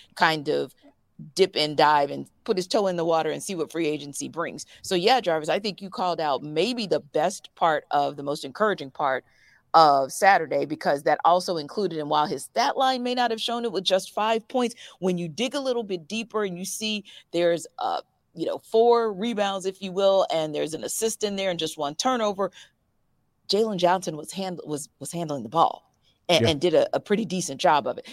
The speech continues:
Speaker 1: So, yeah, I like what you called out there, because when you start getting into a four-game road trip like what they're on right now,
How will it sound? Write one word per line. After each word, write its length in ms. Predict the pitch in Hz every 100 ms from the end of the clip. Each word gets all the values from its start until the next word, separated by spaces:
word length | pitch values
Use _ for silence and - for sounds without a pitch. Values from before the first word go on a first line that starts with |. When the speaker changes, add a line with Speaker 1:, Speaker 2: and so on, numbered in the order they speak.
| -
Speaker 1:
So, 140 | 170
yeah, 380 | 143 151 165 160
I 100 | 147
like 260 | 147 165 180
what 140 | 190
you 60 | 170
called 280 | 190 165 165
out 220 | 143 -
there, 180 | 160 151
because 320 | 156 156 151
when 160 | 143
you 120 | 156 214
start 300 | 220 185 170
getting 240 | 175 170
into 480 | 160 156 175 156 151 - _ _
a 140 | 135
four-game 720 | 135 - 196 180 156 160 156 151
road 220 | 160 160
trip 180 | 165 -
like 220 | 147 139
what 160 | 151 -
they're 200 | 143 156
on 220 | - 147 147
right 220 | 131 -
now, 380 | 240 220 202